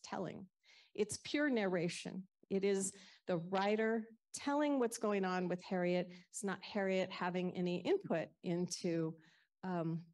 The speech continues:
how she feels about this. Did, did she, does Harriet feel like she's suffering? We don't know. Okay. So,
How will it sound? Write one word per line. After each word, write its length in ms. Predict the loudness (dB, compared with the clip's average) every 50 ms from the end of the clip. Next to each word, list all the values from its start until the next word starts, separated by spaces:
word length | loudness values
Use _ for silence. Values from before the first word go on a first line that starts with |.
| _ _ _
how 200 | -12 -6 -4 -4
she 180 | -2 -2 -2 0
feels 380 | 2 4 4 4 4 2 2
about 340 | 0 0 0 0 0 0 0
this. 320 | 0 -2 -2 -2 -4 -6 -4
Did, 220 | -2 -2 -2 -2
did 160 | -4 -6 -4 -4
she, 180 | -4 -6 -6 -4
does 240 | -2 -2 -2 -2 -2 -6 -6
Harriet 420 | -2 -2 0 0 0 -2 -2 -4 -4
feel 140 | -4 -2 -2
like 160 | -2 -2 -2
she's 280 | -2 0 0 0 0 0
suffering? 600 | -2 -2 -2 0 0 2 4 4 4 4 4 2
We 160 | 0 0 0
don't 340 | 0 0 0 0 -2 -4 -6
know. 440 | -4 -4 -2 -2 -4 -4 -6 -8 -12 _ -18 -20 -20 -20 -20 -20 -20 -16 -12
Okay. 400 | -12 -10 -6 -4 -2 -2 -2 -4 -6 -12 -20 -20 -20 -20 _ _
So, 600 | -8 -6 -4 -2 0 2 2 4 4 4 2 0